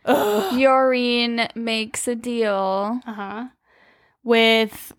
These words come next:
Speaker 1: like, Silba, who is, like, the goddess of healers or
Speaker 2: Right.
Speaker 1: whatever.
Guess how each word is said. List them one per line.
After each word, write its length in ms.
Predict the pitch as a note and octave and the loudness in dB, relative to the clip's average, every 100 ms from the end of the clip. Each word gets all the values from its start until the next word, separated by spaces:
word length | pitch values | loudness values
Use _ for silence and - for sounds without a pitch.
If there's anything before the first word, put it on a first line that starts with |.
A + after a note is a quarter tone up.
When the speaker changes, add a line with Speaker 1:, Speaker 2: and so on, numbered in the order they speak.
| _ | _
Speaker 1:
like, 480 | A3 G#3+ G3+ - - _ _ _ _ | -4 -2 -2 -6 -14 _ _ _ _
Silba, 760 | - - A#3+ G#3 F#3+ F#3 G3+ G#3 | -8 0 2 2 2 4 4 2
who 100 | A3 | 2
is, 120 | G#3 | 2
like, 180 | G#3 G3 | 0 -2
the 220 | G#3+ F#3+ _ | -4 -6 _
goddess 420 | G#3+ G3 G#3 G3 | -2 -2 -4 -8
of 100 | G3+ | -12
healers 580 | - G#3+ G3 F#3+ F#3+ G3 | -10 -6 -4 -2 -2 0
or 120 | A3 | 2
Speaker 2:
Right. 300 | G3+ G#3 F#3+ | 6 6 6
Speaker 1:
whatever. 260 | F#3+ F#3+ | 4 2